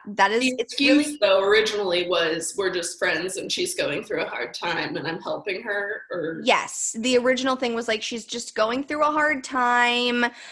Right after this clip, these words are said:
Speaker 1: We talk all the time, blah, blah, blah, blah, blah." Um, and, like, she posted something about them getting her order wrong or something, and he's like, "God, that sucks so much when that happens. I hate when I order."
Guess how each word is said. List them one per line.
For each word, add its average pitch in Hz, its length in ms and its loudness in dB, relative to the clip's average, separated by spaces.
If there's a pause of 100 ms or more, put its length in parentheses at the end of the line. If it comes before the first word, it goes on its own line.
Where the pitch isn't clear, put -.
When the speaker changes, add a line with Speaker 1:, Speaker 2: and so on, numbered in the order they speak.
(160)
Speaker 1:
We 240 160 2
talk 240 420 2
all 269 140 4
the 302 80 4
time, 240 680 0
blah, 196 340 0
blah, 240 140 4
blah, 285 140 2
blah, 311 140 2
blah." 262 640 6 (520)
Um, 214 720 6 (160)
and, 220 420 4
like, 196 440 4 (600)
she 247 220 0
posted 233 540 2
something 208 440 2
about 190 440 6
them 196 200 2
getting 190 280 2
her 196 180 0
order 190 420 4
wrong 190 440 6
or 185 80 0
something, 185 480 -2
and 190 100 -8
he's 220 140 -12
like, - 140 -8 (140)
"God, 262 220 -4
that - 160 -6
sucks 254 360 -4
so 269 100 -2
much 240 260 -2
when 233 60 -2
that 220 140 0
happens. 214 360 -4
I 233 60 4
hate 254 480 0
when 302 120 -2
I 294 120 0
order." 262 240 0